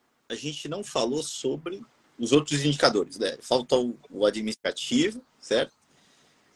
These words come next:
É, e o diretor, né? Então, o administrativo, eu diria que não, é, aqui sim é difícil, talvez, a gente ter uma meta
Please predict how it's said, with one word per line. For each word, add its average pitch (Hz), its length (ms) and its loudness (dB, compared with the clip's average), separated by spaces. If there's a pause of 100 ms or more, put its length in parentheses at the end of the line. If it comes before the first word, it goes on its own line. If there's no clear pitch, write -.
(140)
É, 92 380 4
e 107 100 -2
o 113 60 0
diretor, 110 720 2
né? 92 140 -6
Então, 208 180 -6
o 240 60 -2
administrativo, 233 800 0
eu 196 60 4
diria 196 240 2
que 254 120 -6
não, 294 240 -8 (100)
é, - 200 -6
aqui - 280 -4
sim 165 300 -2
é 113 40 2
difícil, 120 520 -8
talvez, 123 360 -2
a - 20 -2
gente 120 240 -6
ter 123 180 2
uma 113 240 -2
meta 113 880 2